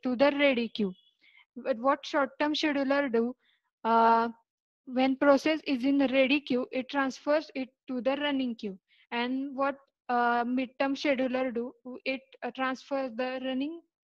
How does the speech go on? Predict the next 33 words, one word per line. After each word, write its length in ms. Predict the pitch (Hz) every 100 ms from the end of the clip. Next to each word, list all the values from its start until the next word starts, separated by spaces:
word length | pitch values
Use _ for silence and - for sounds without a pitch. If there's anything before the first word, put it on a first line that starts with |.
| _
uh, 220 | 240 233 233 -
process 520 | 262 254 - 240 262 - - - -
in, 200 | 254 233
uh, 160 | 247 240
in 160 | 262 262
the 100 | 269
waiting 400 | 269 262 285 302
state 300 | - 240 226 -
and 260 | 240 254
waiting 380 | 240 262 254 277
state 340 | 277 277 262 -
process 400 | 254 247 247 240
in 160 | - 233
the 140 | 240 262
ready 280 | 269 233
state. 280 | 208 - 185 - - - -
So 200 | 311 285
all 280 | - 262 285
these 200 | 262 302
states, 400 | - 254 254 - -
as 260 | 254 247 233
we 140 | 269
have 240 | 262 262
all 180 | 254 247
seen, 320 | 240 240 226 - _ _ -
you, 480 | 240 262 277 285 -
uh, 200 | 226 247 -
I 100 | 254
hope 200 | 262 302 -
you 160 | 254 247
have 180 | 247 262
understand 600 | 269 233 247 - 233 214
that. 140 | 190